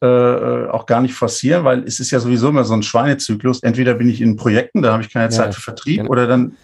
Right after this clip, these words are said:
Speaker 1: geht ein Projekt zu Ende, dann kann ich mal wieder Vertrieb
Speaker 2: Ja,
Speaker 1: machen,
Speaker 2: ja.
Speaker 1: dann habe ich aber kein Einkommen, weil mir das Projekt fehlt.
Speaker 2: Ja.
Speaker 1: Also das ist ja so eine, so eine konstante Challenge und, äh, das ist ein sehr gutes Argument. Ja, absolut.
Speaker 2: Und das Schöne ist, und das ist etwas, was, was ich gelernt habe, im Nachgang dann gelernt habe,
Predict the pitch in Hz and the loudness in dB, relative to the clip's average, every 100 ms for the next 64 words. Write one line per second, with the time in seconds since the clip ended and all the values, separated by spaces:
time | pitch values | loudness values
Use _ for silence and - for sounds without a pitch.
0 | - 110 151 127 120 127 - - - 151 | -4 -2 0 -2 0 -2 -2 -2 2 2
1 | 165 131 139 131 127 120 120 117 - 143 | 2 0 0 0 0 0 -2 -2 -4 -4
2 | 156 180 196 208 - 117 135 120 123 123 | 0 0 0 -2 -4 -4 0 0 0 0
3 | 113 - 117 110 139 151 156 135 120 120 | -2 -2 -2 0 -2 0 0 2 0 0
4 | 113 - 113 156 - 180 180 - - 95 | -4 -4 -2 -2 -2 0 0 -4 -14 -10
5 | - 127 123 _ - 120 139 151 131 131 | -2 0 -2 _ -4 -2 0 0 2 4
6 | 131 135 143 123 120 120 - 147 151 - | 4 2 0 0 0 -2 -4 -4 -2 -2
7 | 127 127 127 - 135 98 104 - 104 104 | -2 -2 -4 -2 0 0 -4 0 0 -2
8 | _ - - _ - 104 113 110 117 139 | _ -20 -20 _ -2 0 0 0 0 2
9 | 160 160 - 151 - - _ - 135 - | 0 0 2 2 0 -4 _ -8 -8 -8
10 | - - - 143 147 - 143 143 135 117 | -10 -8 -2 -2 -2 -2 -2 -2 -2 -2
11 | 123 127 78 - 113 - 107 - - 104 | -2 -2 -4 -2 -4 -2 -4 -4 -6 -6
12 | - - 127 120 120 120 110 104 110 127 | -6 -6 -2 0 0 -2 -4 0 0 0
13 | - 131 131 127 127 127 127 131 139 | -2 -4 -2 -4 0 0 0 -2 -8